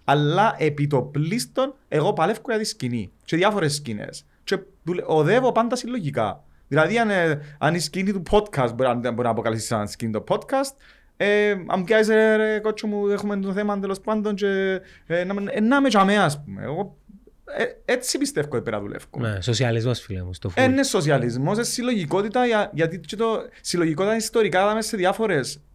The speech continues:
Speaker 1: ε, στιγμές στην ιστορία. Και δεν θα μιλήσω για Ιαπωνία, που με ενδιαφέρει πάρα πολλά ιστορία της Ιαπωνίας,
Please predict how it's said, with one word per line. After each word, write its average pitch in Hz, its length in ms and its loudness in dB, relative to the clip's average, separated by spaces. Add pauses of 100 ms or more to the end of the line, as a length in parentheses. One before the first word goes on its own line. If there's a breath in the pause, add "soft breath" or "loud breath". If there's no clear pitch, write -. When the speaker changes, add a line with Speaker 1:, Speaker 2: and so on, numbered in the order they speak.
(280)
Speaker 1:
ε, 127 460 2
στιγμές 127 300 -4
στην 131 140 -2
ιστορία. 120 720 0 (340 soft breath)
Και 208 120 0
δεν 208 80 -6
θα 240 140 -2
μιλήσω 156 380 0
για 135 140 4
Ιαπωνία, 123 500 0
που 120 80 -4
με 117 100 -4
ενδιαφέρει 120 320 -2
πάρα 120 180 2
πολλά 113 160 -2
ιστορία 113 240 -2
της 110 100 -6
Ιαπωνίας, 117 440 -4